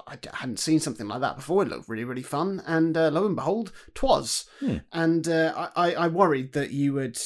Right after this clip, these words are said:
Speaker 1: it would be on the, the sticker star side of things for you because, you know, I di-, I didn't play that. I didn't play Color Splash. I didn't know whether or not you, you know, it was gonna be too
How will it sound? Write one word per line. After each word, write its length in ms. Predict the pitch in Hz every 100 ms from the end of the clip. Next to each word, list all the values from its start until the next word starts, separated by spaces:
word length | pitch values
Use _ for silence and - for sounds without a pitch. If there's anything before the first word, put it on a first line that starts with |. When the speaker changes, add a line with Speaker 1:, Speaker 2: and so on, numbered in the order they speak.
| - _ -
Speaker 1:
it 100 | 139 131
would 160 | 135
be 120 | 156 135
on 180 | 131
the, 220 | 131 131 -
the 60 | 143
sticker 320 | - 151 143
star 400 | - 120 117 117
side 340 | - 156 127 110
of 60 |
things 300 | - 131 139
for 100 | -
you 240 | 143 156 160
because, 480 | 139 120 117 - -
you 140 | 127
know, 160 | 85 87
I 80 |
di-, 160 | 120 - -
I 80 |
didn't 220 | 123 78 -
play 140 | 87
that. 200 | 160 196
I 40 | -
didn't 180 | 87 76
play 140 | 110
Color 240 | - 160
Splash. 480 | 147 - 151 143 - - - -
I 40 |
didn't 180 | 131 123
know 140 | 127
whether 240 | 127 127 123
or 60 |
not 260 | 123 123 -
you, 360 | - 127 123 104
you 120 | 123
know, 140 | 127 120
it 100 | 131
was 220 | 151 147
gonna 180 | - 123
be 120 | 139
too 460 | 127 - 139 127